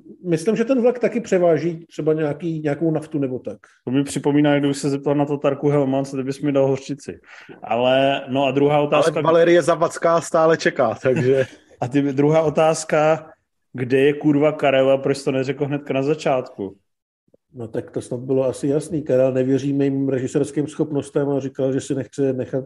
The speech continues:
Speaker 1: zkazit svoji image, kterou si tady pracně buduje několik let v Movies on Live a že přijde, až si bude jistý, že to zvládnu.
Speaker 2: Hmm.
Speaker 1: Tak teď na nás kouká a doufám, že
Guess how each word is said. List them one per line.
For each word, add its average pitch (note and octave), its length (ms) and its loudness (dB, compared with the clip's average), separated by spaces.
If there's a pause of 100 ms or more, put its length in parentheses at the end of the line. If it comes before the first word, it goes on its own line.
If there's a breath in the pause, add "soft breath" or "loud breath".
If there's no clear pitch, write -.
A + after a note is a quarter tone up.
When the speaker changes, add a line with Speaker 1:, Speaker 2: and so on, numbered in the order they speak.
Speaker 1:
zkazit C3 440 -6
svoji C#3 240 0
image, B2+ 440 -6
kterou B2+ 240 -4
si D#3 120 -14
tady C#3 180 -2
pracně C3+ 380 -2
buduje B2+ 380 2
několik C3 440 -4
let A#2+ 180 -2 (140)
v C3+ 40 -12
Movies B2 360 -6
on B2 200 -4
Live B2 220 -2 (680 loud breath)
a B2+ 240 -4
že B2+ 140 0
přijde, B2 320 -2
až - 240 -4 (300)
si C#3 100 -2
bude C3 240 0
jistý, B2 360 -4
že C3 80 -6
to C3+ 100 -10
zvládnu. C3 540 -2 (300)
Speaker 2:
Hmm. A2 140 -4
Speaker 1:
Tak G#2+ 120 -6 (160)
teď - 140 -4
na C#3+ 80 0
nás C#3 200 0
kouká C#3 380 -2
a C#3+ 80 -2
doufám, B2+ 400 -2
že C3+ 240 0